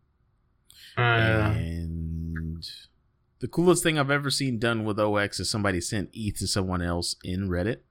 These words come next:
Speaker 1: Huh.
Speaker 2: I don't wanna say decentralized Oracle 'cause that might be a bit lofty and untrue.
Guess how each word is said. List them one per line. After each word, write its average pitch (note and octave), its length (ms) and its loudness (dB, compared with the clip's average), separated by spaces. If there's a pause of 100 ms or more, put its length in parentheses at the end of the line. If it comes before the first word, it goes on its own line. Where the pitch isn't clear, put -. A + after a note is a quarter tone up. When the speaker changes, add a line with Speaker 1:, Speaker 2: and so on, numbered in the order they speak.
(2000)
Speaker 1:
Huh. G2 260 2 (4000)
Speaker 2:
I G2+ 80 0
don't A2+ 120 0
wanna B2+ 120 2
say C3 180 2
decentralized A#2+ 600 0
Oracle A2 480 0
'cause G#2 140 -2
that G2 140 0
might G2 160 0
be F#2+ 140 0
a F2 80 0
bit E2+ 200 -4
lofty F2 580 -6 (760)
and D2+ 100 -8
untrue. E2 500 -4